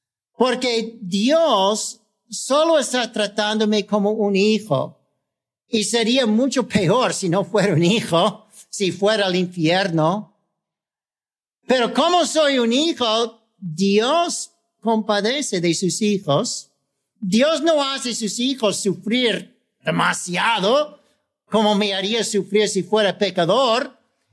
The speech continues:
Y el hecho es que este propósito de dejar los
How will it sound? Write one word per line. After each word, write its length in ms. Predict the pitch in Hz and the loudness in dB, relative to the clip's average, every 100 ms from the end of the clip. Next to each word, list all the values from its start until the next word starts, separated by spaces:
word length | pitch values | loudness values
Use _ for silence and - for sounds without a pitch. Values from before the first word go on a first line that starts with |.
| _ _ _ - | _ _ _ -4
Y 140 | 220 | 0
el 140 | 220 240 | 2 2
hecho 520 | 339 330 - 311 269 | 0 -2 0 2 2
es 200 | 214 190 | -2 -4
que 560 | 220 202 202 202 _ _ | -2 -2 -2 -6 _ _
este 840 | 262 302 302 302 254 226 214 214 - | -2 -2 0 0 0 0 -4 -6 -2
propósito 920 | 214 180 - 233 269 240 214 190 196 | -2 0 0 2 2 0 0 0 2
de 100 | 180 | 0
dejar 580 | 180 180 226 285 311 277 | -2 -2 -2 0 -2 0
los 300 | 226 190 | -2 -2